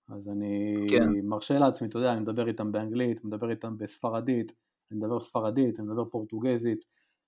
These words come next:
Speaker 1: אז איך שיש פה שיח נורא חולניקי, של חול, שאני
Speaker 2: כן.
Speaker 1: מאוד אוהב את זה.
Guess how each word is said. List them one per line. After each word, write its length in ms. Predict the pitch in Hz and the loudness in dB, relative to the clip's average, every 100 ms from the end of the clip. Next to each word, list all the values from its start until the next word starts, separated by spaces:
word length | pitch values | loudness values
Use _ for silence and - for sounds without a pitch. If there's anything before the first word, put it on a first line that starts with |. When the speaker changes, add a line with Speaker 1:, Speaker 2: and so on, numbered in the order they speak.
| _ | _
Speaker 1:
אז 180 | 117 113 | -8 0
איך 100 | 127 | 0
שיש 220 | - 131 | 2 0
פה 120 | - - | -2 -6
שיח 320 | - 131 127 | 4 4 4
נורא 640 | 113 120 127 127 120 113 110 | 0 2 4 4 2 0 -2
חולניקי, 560 | - 151 151 - 104 - _ _ - | 4 8 8 6 -4 -8 _ _ -18
של 140 | - | -16
חול, 360 | - 151 123 98 | 0 4 4 2
שאני 200 | 110 120 | 0 6
Speaker 2:
כן. 100 | 123 | 8
Speaker 1:
מאוד 180 | 123 | 8
אוהב 180 | 127 113 | 8 6
את 80 | 107 | 2
זה. 120 | 104 | -6